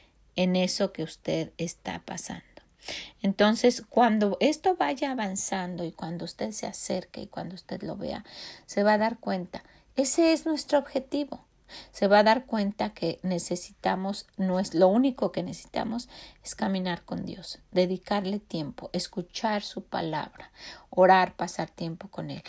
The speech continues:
Dentro de todo esto que está pasando, eso es lo único que importa. Y el Señor lo dijo,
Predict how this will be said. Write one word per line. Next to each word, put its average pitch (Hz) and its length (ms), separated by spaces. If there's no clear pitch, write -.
Dentro 214 380
de 196 100
todo 269 460
esto 294 340
que 254 80
está 240 300
pasando, 220 640
eso 202 260
es 214 140
lo 180 100
único 196 440
que - 100
importa. - 500
Y 196 100
el 196 100
Señor 196 380
lo 220 160
dijo, 208 260